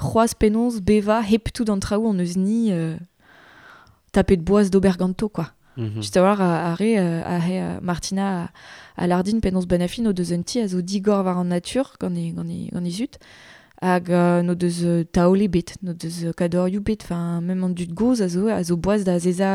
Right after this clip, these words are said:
Speaker 1: euh, euh, ouzh al leur, a, hag an tan, no deus ket ur, no deus chiminal ebet, an tan, a zo kreiz an ti,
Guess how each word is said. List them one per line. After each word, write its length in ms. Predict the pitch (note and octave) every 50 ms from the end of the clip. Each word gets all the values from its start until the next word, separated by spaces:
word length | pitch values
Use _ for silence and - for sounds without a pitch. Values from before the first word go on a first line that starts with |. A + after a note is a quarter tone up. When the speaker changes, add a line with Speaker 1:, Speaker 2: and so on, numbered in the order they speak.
| F#3+ F3+
Speaker 1:
euh, 180 | F3 F3 E3+ E3+ - - - - - - - - - - - - _ -
euh, 640 | - - - - - - - - A2+ A2 A2 G#2+ -
ouzh 220 | - G3 G3 F#3 F#3
al 160 | F3 F3+ F3+
leur, 340 | F#3+ A3 A#3+ B3+ B3 G#3 G3
a, 560 | F#3 F3+ F3 F3 E3+ E3+ E3+ E3 E3 E3 E3 E3 E3 E3 E3 E3 E3 E3+ - - - - - - _ _
hag 180 | - - F#3+ F#3
an 160 | G3 F#3 F#3
tan, 220 | F3+ - G#3+ A3 A3+
no 220 | - F#3+ F#3+ F#3
deus 180 | F3 F#3+ F3+ -
ket 180 | - G3+ E3+
ur, 140 | F3 F3+ F#3 F#3 F3+ - -
no 200 | F3+ F3+ F3 E3+
deus 260 | F#3 F#3+ F3 - -
chiminal 480 | - - - G3 F#3+ G3+ G#3+ A3+ A3+ A3+
ebet, 280 | A#3 A3 B3+ B3 - G3
an 220 | F3+ F3 F3 F3 -
tan, 180 | A#3+ C4+ B3+
a 40 | G#3+
zo 120 | F3+ F3+ F3 -
kreiz 260 | - G3+ F#3+ F3 F3+
an 120 | F3 F3 -
ti, 100 | -